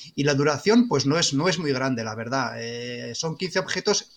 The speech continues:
Siempre hay alguno que se te resiste, que te, que te ofuscas, no lo encuentras y, y, y tienes, pues, no sé, que, que, que tomarte un descanso y volver a empezar.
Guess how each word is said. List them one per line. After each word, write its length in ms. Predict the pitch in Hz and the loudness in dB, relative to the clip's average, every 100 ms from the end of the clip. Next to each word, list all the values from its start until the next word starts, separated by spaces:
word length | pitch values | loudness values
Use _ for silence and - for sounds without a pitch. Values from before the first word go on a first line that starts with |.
| - | -2
Siempre 340 | - 196 220 | 2 4 4
hay 80 | 208 | 4
alguno 260 | 185 220 226 | 4 4 4
que 80 | |
se 120 | 156 139 | 0 -2
te 100 | 139 | -4
resiste, 680 | 131 - 190 - 175 202 | -2 0 -2 -2 -2 -2
que 100 | - | -4
te, 160 | 135 135 | -6 -6
que 100 | 135 | -6
te 80 | 135 | -6
ofuscas, 500 | 120 196 - 170 151 | -6 -6 -6 -6 -6
no 80 | 151 | -6
lo 60 | |
encuentras 760 | 165 139 175 175 156 190 214 - - _ - - _ - | -6 -6 -6 -4 -2 -2 -2 -8 -18 _ -20 -20 _ -10
y, 100 | 127 | -6
y, 260 | 127 135 135 | -4 -2 -2
y 40 | |
tienes, 280 | 147 175 160 | -2 -2 -2
pues, 220 | 143 131 | -4 0
no 120 | 135 | 0
sé, 140 | 139 160 | 0 -4
que, 180 | 135 113 | -4 -4
que, 220 | 120 113 | -6 -6
que 380 | 120 113 110 110 117 - | -8 -6 -8 -10 -12 -8
tomarte 320 | 123 135 147 | -6 -6 -2
un 60 | 147 | 0
descanso 400 | 135 151 143 175 | 0 0 0 2
y 20 | |
volver 240 | 139 131 | 4 4
a 60 | 127 | 2
empezar. 480 | 120 117 180 151 | 0 0 0 -2